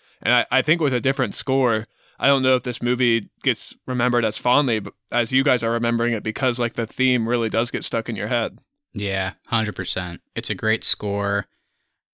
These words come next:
Speaker 2: I, I, I'm always bad with remembering scores, but with this one, anytime I rewatch it, the second that opening scene comes up, whenever, it's like the prologue, essentially, the first time you hear it, whenever Zorro's,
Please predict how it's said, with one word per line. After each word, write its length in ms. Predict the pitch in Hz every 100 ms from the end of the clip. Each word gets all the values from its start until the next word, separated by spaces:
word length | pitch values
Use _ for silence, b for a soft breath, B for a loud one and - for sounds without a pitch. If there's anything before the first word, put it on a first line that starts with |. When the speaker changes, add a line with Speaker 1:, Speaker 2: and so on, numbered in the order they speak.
| -
Speaker 2:
I, 400 | 123 120 123 -
I, 120 | 123 127
I'm 180 | 127 123
always 340 | 127 165 175 -
bad 280 | 107 104
with 120 | 101 -
remembering 500 | 95 98 98 92 90
scores, 580 | - 85 85 90 - -
but 240 | 107 95 - -
with 140 | 123
this 240 | 127 -
one, 260 | 120 107 104
anytime 380 | 123 123 - 113
I 40 |
rewatch 500 | 101 98 95 92 -
it, 80 | 95
the 80 | 90
second 640 | - - 131 127 - 98
that 200 | 90 90
opening 380 | - 98 98 95
scene 240 | - 98 92
comes 320 | - 90 92
up, 220 | 90 -
whenever, 420 | 90 87 87 85 b b
it's 120 | -
like 60 | -
the 60 |
prologue, 540 | - - 107 98 90 92
essentially, 400 | - 92 95 90
the 60 |
first 280 | - 107 -
time 140 | 98
you 80 | 92
hear 240 | - 95 92
it, 100 | -
whenever 300 | 98 90 92
Zorro's, 640 | 90 95 87 90 87 -